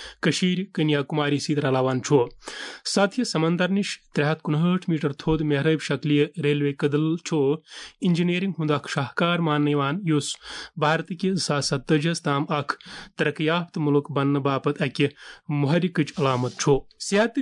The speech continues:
طبی Taalim Hizi Wazir Sakina یتون چھ وونمت زِ اوٗنٛتۍ Por زیر Taimir آل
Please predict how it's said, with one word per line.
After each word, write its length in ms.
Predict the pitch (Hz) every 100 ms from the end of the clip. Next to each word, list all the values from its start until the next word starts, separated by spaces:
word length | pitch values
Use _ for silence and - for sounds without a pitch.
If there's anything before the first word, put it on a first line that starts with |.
| 269
طبی 180 | 208 226
Taalim 340 | 220 214 226
Hizi 140 | 226 240
Wazir 280 | 185 214
Sakina 340 | 208 175 180 175
یتون 440 | 170 165 196 202
چھ 60 | 208
وونمت 380 | 156 147 165 170
زِ 100 | 196
اوٗنٛتۍ 420 | 196 156 151 -
Por 220 | 160 165
زیر 320 | 156 143 143
Taimir 340 | 147 156 160 165 -
آل 260 | 147 151